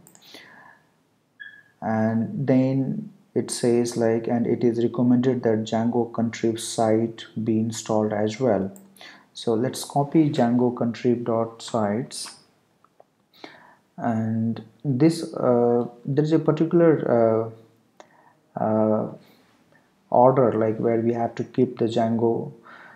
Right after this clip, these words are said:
dot country dot sites. So as we can see, like,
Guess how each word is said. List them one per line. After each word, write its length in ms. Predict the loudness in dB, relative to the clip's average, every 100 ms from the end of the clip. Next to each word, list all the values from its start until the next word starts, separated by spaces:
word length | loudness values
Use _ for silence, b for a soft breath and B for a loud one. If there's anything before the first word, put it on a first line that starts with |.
| B 0
dot 320 | 2 2 0
country 380 | -2 -2 2 2
dot 280 | 2 0 0
sites. 840 | -4 -2 0 -4 -6 -12 -14 -18 B B B B B -20
So 760 | -4 0 2 2 2 0 -6 -10 -2
as 240 | -2 0
we 120 | -4
can 220 | -2 -4
see, 280 | -4 0 0
like, 360 | 2 0 0